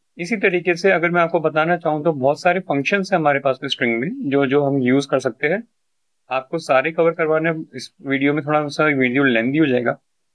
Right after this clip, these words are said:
पर आप यहाँ से जाके please, मैं ये link आपको mention कर दूंगा, प्लीज इसको यूज़ करिए functions को।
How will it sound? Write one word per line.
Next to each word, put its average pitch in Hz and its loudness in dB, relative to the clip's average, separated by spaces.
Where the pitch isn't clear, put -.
पर 185 -2
आप 196 0
यहाँ 151 0
से 175 -4
जाके 143 0
please, 175 -8
मैं 147 0
ये 147 2
link 147 2
आपको 147 0
mention 139 0
कर 139 0
दूंगा, 147 0
प्लीज 170 -2
इसको - -4
यूज़ 120 2
करिए 143 0
functions 156 -6
को। 220 0